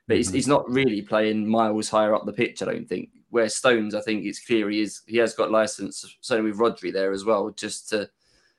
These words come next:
Speaker 1: to play that little bit higher still. I, I would consider Stones if I thought he was gonna play enough games. I think Ake at that price, you can justify and tolerate if he plays, like, five of the first eight.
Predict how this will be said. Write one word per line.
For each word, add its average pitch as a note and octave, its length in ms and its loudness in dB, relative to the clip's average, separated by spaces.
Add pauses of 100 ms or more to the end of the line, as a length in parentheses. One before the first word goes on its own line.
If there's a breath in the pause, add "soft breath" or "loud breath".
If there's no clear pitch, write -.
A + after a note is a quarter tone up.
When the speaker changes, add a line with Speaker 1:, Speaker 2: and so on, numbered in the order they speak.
(260)
Speaker 1:
to - 80 -14
play A2+ 180 6
that A2 120 4
little A2+ 180 4
bit A2 140 2
higher A2 280 4
still. A#2 440 0 (960 soft breath)
I, C#3 100 6
I F3+ 220 8
would F3 220 6
consider C#3+ 440 0
Stones A2 400 0
if A2+ 140 0
I A2+ 60 2
thought A#2+ 220 0
he A2+ 40 2
was A2 120 0
gonna A2 120 0
play G#2+ 200 0
enough G#2+ 260 -4
games. G2+ 480 -4
I A#2 80 -4
think D3 220 0
Ake C3 560 2
at A#2+ 140 2
that - 220 0
price, G#2+ 400 -4
you A2+ 80 -4
can A2 160 -6
justify A2 680 -2 (340)
and A#2+ 240 -4
tolerate G#2+ 460 0
if G2 80 -10
he G#2 60 -6
plays, G#2+ 260 -4
like, G#2+ 200 -4
five G#2+ 220 0
of G2+ 60 -10
the G2+ 80 -6
first G#2 360 -4
eight. F#2+ 200 -6